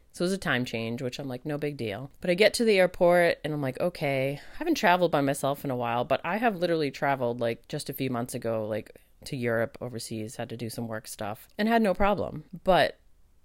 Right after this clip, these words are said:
for some reason, this threw me for a loop, and I ended up having a panic attack in the bathroom,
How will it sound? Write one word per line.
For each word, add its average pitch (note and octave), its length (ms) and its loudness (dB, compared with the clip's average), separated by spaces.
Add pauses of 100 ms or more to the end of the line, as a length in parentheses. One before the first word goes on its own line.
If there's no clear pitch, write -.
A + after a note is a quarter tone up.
(360)
for - 220 -4
some D3 320 0
reason, C#3+ 500 -2
this C#3 220 -6
threw C3+ 260 -4
me B2+ 140 -2
for B2+ 180 -6
a A2+ 80 -2
loop, C3+ 320 -2
and C3+ 100 -6
I C#3 40 -2
ended E3 240 0
up G3 80 -6
having D#3+ 260 -4
a A#2+ 60 -4
panic D#3+ 400 -4
attack A2+ 580 -10
in C#3 180 0
the D#3 60 -2
bathroom, G#2+ 640 -2